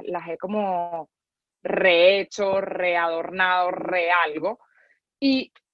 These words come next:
claro, ese tampoco era un término de sostenibilidad en el pasado, ¿no? Entonces,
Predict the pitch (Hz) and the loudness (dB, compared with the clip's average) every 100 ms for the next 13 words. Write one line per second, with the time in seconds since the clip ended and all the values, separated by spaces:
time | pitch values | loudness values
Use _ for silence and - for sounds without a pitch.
0 | _ 311 302 240 - - 220 254 262 262 | _ 2 4 2 0 0 0 -2 -4 -2
1 | 233 269 240 240 240 269 262 226 180 175 | -2 0 0 -2 -2 -2 -2 -4 -8 -12
2 | 165 165 269 294 - 180 160 151 - 131 | -6 0 4 4 2 -8 -8 -8 -10 -10
3 | 78 - 214 254 _ - 208 202 190 277 | -10 -6 -6 -6 _ -8 -4 -2 2 0
4 | - - | 0 -18